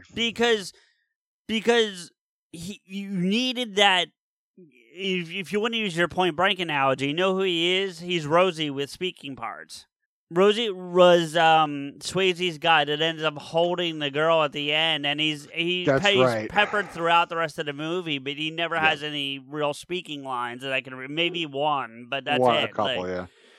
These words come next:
Speaker 1: whereas Vince has a whole, not a whole monologue or anything, but he'll, he had, you know, he's a cop and, you know, all that stuff, you know.
Speaker 2: He's a goddamn cop, man! Like,
Speaker 1: Yeah.
Speaker 2: he's fucking,
Speaker 1: And he's the
Speaker 2: uh,
Speaker 1: one that gave him the, I think he's the one that gave him the, the,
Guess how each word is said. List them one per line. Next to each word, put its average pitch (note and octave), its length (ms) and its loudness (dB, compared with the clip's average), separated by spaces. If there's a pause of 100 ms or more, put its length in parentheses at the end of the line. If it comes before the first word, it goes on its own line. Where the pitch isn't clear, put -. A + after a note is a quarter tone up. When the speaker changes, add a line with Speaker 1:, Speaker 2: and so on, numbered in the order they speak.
(240)
Speaker 1:
whereas D#3+ 420 2
Vince F#3+ 320 0
has D#3+ 200 -2
a D3+ 120 -2
whole, D3 540 -2 (180)
not G#3+ 220 2
a E3 80 4
whole D3 140 -2
monologue C#3+ 680 2
or A#2+ 80 -4
anything, C3+ 380 -6
but D3+ 120 0
he'll, D#3 320 -4
he D#3 200 -6
had, D3 180 0
you D3 80 -10
know, C3 160 -6
he's C#3 200 -6
a C#3+ 60 -4
cop D#3 520 2
and, C#3+ 260 -6
you D#3 140 -8
know, C3+ 260 -2
all C3+ 180 -4
that D#3 200 -4
stuff, A2 440 -12
you C#3+ 120 -10
know. B2+ 80 -8
Speaker 2:
He's D#3+ 140 -4
a - 40 -8
goddamn - 640 2
cop, - 460 6
man! G#3 460 2
Like, F3+ 180 0
Speaker 1:
Yeah. D#3 180 -4
Speaker 2:
he's B2 140 -12
fucking, B2+ 420 -4 (100)
Speaker 1:
And F#3 140 2
he's A3+ 140 2
the A#3+ 40 2
Speaker 2:
uh, A#3+ 40 -4
Speaker 1:
one A#3+ 100 4
that A#3 120 -4
gave A3 160 0
him A3 40 -10
the, G#3 400 -2
I F3+ 140 -2
think A#3 160 -4
he's B3 160 -6
the G3 60 -4
one G3+ 120 -2
that F#3 60 -4
gave F3+ 180 0
him E3+ 80 -12
the, D#3+ 360 -4 (180)
the, D3+ 340 -6